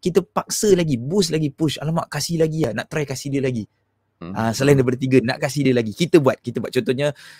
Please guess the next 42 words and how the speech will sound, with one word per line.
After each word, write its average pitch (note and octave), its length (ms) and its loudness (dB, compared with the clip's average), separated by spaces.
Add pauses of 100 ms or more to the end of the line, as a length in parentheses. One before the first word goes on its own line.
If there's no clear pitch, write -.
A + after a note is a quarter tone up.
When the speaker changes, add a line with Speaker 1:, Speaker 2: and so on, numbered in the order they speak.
(140)
Speaker 1:
keluarga C3+ 400 4
dah C3+ 160 6
meninggal B2+ 240 -2
dunia, D3 80 -6
okey, D3 160 -8
kita - 160 -8
nak E3 160 -6
bagi D3 320 -2
juga A#2 340 -4
ayah, B2 380 -4
ibu A2+ 320 -6
kita, A2 160 -6
nak - 80 -12
bagi A2+ 160 -6
dia G#2 160 -6
pahala G2 240 -8
lagi. G2+ 160 -8
Boleh E3 240 0
ke C3+ 80 -4
tidak? A2 240 -6
Kita E3 160 4
tak - 80 4
bagi D3+ 160 6
pahala A#2+ 300 4
lah, C3+ 120 2
Allah B2+ 220 4
bagi B2+ 240 4
pahala. C3+ 160 2
Kita G3+ 180 -2
tak - 220 -2
Speaker 2:
Hmm. - 80 -2
Speaker 1:
boost D#3 320 2
lagi C3 180 4
Speaker 2:
Hmm. G2 220 -2
Speaker 1:
supaya B2 160 0
dia A#2+ 100 0
dapat. A2 220 -2 (560)
Okey, - 320 -2
satu F#3+ 400 2
Speaker 2:
Hmm. A#3+ 80 4
Speaker 1:
yang E3+ 80 0
ulama D#3 320 2